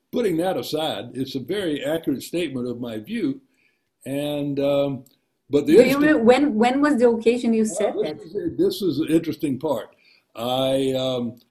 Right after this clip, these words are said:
Speaker 1: I've written all these books, and I expect everybody in the world to be reading them and quoting from them. But no, what they, everyone is reading and quoting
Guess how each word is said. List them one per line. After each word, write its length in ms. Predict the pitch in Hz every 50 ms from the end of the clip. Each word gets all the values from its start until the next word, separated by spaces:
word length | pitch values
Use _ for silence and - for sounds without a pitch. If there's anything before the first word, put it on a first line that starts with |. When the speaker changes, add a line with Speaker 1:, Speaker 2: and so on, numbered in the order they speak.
| _ _
Speaker 1:
I've 200 | 127 143 143 -
written 260 | 381 226 - 156 147
all 160 | 151 175 202
these 200 | 190 185 156 123
books, 520 | - 117 147 165 165 165 - - - - 139 - _ 143
and 180 | 123 127 131
I 140 | 139 139 131
expect 600 | 127 120 - - - 175 175 147 - - _ -
everybody 580 | 143 165 175 185 180 151 151 156 151 147 143 143
in 160 | 135 135 135
the 80 | 131
world 340 | 127 135 151 160 160 147 127
to 60 | 131
be 160 | 117 127 127 123
reading 360 | 127 151 175 180 170 151 131
them 180 | 127 120 120
and 160 | 113 113 110 -
quoting 380 | - 170 190 190 170 147 135
from 300 | 135 - 135 127 110 104
them. 100 | 98 - _ _ _ _ _ _ _ _
But 240 | 107 131 143 131 135
no, 480 | 139 160 220 285 277 175 120 - - _ _ _ _ _ _ _ _
what 220 | 127 165 180 170
they, 260 | 180 180 175 165 156 -
everyone 600 | 151 175 202 202 196 180 170 175 165 160 156 143
is 320 | - 131 131 123 - 131 123 - -
reading 460 | 117 120 160 262 285 240 196 180 151 131
and 160 | 123 120 -
quoting 420 | - 190 226 208 170 139 135 -